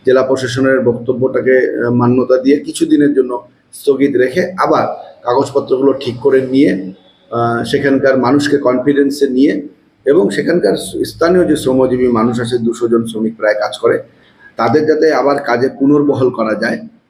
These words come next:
আহ, সেই ব্যবস্থাটা কিন্তু কোম্পানি কর্তৃপক্ষের করা উচিত। এটা আমি আমার জেলা এনটিডিসির পক্ষ থেকে বলবো যে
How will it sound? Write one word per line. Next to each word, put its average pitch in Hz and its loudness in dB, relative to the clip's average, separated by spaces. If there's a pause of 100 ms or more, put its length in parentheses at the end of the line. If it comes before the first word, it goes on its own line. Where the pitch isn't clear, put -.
(240)
আহ, 113 0
সেই 147 2
ব্যবস্থাটা 117 0
কিন্তু - -4
কোম্পানি 113 -2
কর্তৃপক্ষের - -8
করা 107 -6
উচিত। - -8 (840)
এটা 123 0
আমি 117 4
আমার 110 0
জেলা 113 4
এনটিডিসির 110 -2
পক্ষ - -10
থেকে 113 -2
বলবো 110 0 (960)
যে 104 4